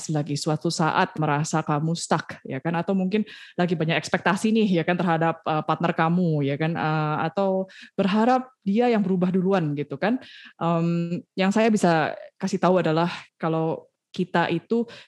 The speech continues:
tidak bisa mempunyai ekspektasi untuk pasangan kita suruh, eh, berubah de-, demi kita gitu ya. Jadi kalau misalnya kadang kita,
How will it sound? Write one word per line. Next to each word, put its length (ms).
tidak 320
bisa 560
mempunyai 480
ekspektasi 960
untuk 240
pasangan 400
kita 400
suruh, 320
eh, 240
berubah 400
de-, 240
demi 160
kita 480
gitu 240
ya. 80
Jadi 160
kalau 240
misalnya 400
kadang 240
kita, 320